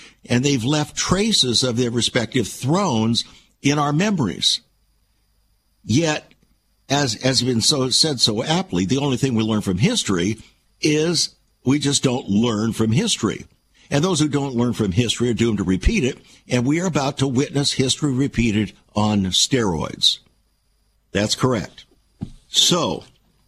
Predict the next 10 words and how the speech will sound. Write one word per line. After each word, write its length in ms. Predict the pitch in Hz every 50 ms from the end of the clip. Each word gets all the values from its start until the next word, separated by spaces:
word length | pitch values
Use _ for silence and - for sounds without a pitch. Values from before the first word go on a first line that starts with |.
| _ _ _ _ _ _ _ _ _ _ _ _ _ _ _ _ _ _
from 320 | - 135 127 123 117 117
Nimrod's 680 | 135 180 208 226 226 214 208 202 196 190 190 175 147 -
Tower 400 | - 175 175 170 165 160 156 151
of 120 | 135 104
Babel, 500 | 123 127 117 110 107 123 151 170 156 - - _ _ _ _ _ _ _ _ _ _
there 180 | - 113 131 143
in 80 | 123
Genesis 460 | 104 131 151 151 160 156 - 175 135 -
chapter 320 | - 143 151 151 - 180
eleven, 500 | 196 190 143 101 95 92 113 135 120 117